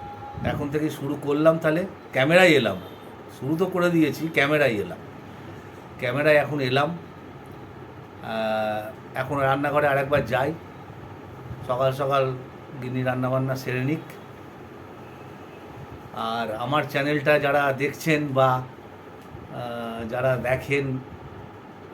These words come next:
হঠাৎ করে গিয়ে হয়তো পৌঁছে গেল আপনা-, আপনাদের কাছে, আপনাদের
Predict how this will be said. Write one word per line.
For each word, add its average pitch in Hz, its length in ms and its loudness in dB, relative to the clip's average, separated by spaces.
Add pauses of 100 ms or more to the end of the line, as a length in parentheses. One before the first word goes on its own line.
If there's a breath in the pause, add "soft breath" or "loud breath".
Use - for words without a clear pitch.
(920)
হঠাৎ 151 280 2
করে 156 200 8
গিয়ে 143 220 2
হয়তো 143 300 2
পৌঁছে 147 300 2
গেল 147 180 8
আপনা-, 135 260 2 (200)
আপনাদের 131 380 0
কাছে, 127 260 -2
আপনাদের 117 400 -4